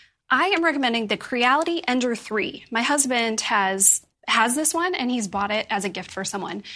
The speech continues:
It has everything you'd want. It comes pre-assembled, so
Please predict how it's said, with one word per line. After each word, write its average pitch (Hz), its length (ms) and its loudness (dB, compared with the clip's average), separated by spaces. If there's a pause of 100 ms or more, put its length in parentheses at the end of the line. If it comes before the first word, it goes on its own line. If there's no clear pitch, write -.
(320)
It 294 240 -2
has 320 340 0
everything 277 420 -2
you'd 311 120 -2
want. 214 320 -2
It 214 140 -4
comes 247 500 -2 (140)
pre-assembled, 302 920 -2
so 220 600 -2